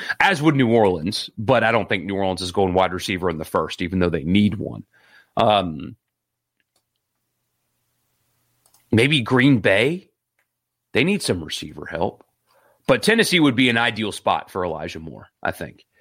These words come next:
Uh, that would work out great for him. Uh, got a competent quarterback, a good offensive scheme. He wouldn't have to be the guy right away. He's alongside a former teammate that, uh, he seems to be really close to. That would be an ideal spot,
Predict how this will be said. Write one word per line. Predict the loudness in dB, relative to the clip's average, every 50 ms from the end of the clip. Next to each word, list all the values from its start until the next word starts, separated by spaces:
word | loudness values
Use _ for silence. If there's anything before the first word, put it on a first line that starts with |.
| _ _ _ _ _
Uh, | -8 -8 -8 -6 -2
that | -2 -2 -2
would | -2 -6
work | -6 -6 -8 -6 -6
out | -8 -10 -8
great | -4 -2 -2 -2 -2 -6
for | -12 -14 -14
him. | -14 -16 -16 -18 -20 _ _ _ _ _ _ _ _ -4
Uh, | -4 -2
got | 0 0 -2
a | -2
competent | -2 0 0 0 0 0 -2 -2 -2
quarterback, | 0 0 0 2 2 2 2 0 0 -4
a | -6
good | -2 0 2
offensive | 2 2 2 0 -4 -6 -6 -8 -8 -8
scheme. | -6 -2 0 2 2 2 2 0
He | 0 0
wouldn't | 0 2 0 0 0 -2
have | -2 -4 -4
to | -6
be | -6 -6 -4 -4
the | -4
guy | -2 0 0 2 2 2
right | 2 2 2 0
away. | 0 0 2 2 2 2 2 0
He's | 0 -2 -4 -4 -8 -12 _ _ _
alongside | 0 0 2 4 4 4 4 2 0 0 0 2 2 2 2
a | -2
former | -2 -2 -2 -2 0 0 -2
teammate | -4 -4 -2 0 2 2 4 4 2 2 0 0
that, | 0 0 0 -2 -4 _ -2
uh, | -2 -2
he | 0 -2 -4
seems | -2 0 -2 -2 -2 -2
to | -2
be | -2 0
really | 2 2 2 2 2
close | 0 2 2 2 2 0 -4 -4
to. | -2 0 2 2 2 2 0 _ _ _ _ _
That | 2 2 2
would | 2
be | 2 2 2
an | 2
ideal | 0 -2 -2 -4 -6 -10 -10
spot, | -12 -8 -6 -4 -4 -4 -6 -10